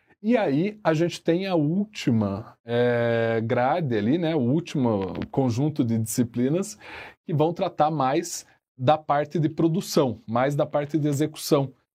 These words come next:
que é a redação web, curadoria em jornalismo online,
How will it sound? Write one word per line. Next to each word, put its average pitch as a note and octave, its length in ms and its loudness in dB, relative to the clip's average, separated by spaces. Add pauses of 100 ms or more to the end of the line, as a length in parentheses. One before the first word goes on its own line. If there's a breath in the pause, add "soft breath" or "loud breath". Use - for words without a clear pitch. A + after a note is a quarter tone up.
(200)
que B2+ 80 -4
é C3 120 2
a C3+ 40 0
redação C3+ 560 0
web, D#3 320 0
curadoria B2+ 440 0
em C#3 60 -2
jornalismo B2 480 0
online, D#3 480 0